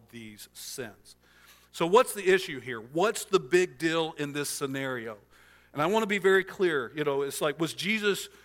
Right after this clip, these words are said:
uh, was Jesus against washing hands? Should we, as in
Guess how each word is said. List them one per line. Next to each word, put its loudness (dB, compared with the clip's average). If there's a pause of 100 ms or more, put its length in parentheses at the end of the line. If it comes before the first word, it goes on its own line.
(220)
uh, 0
was -2
Jesus -4
against -4
washing -2 (180)
hands? -8 (240)
Should -2
we, -2
as -2
in -2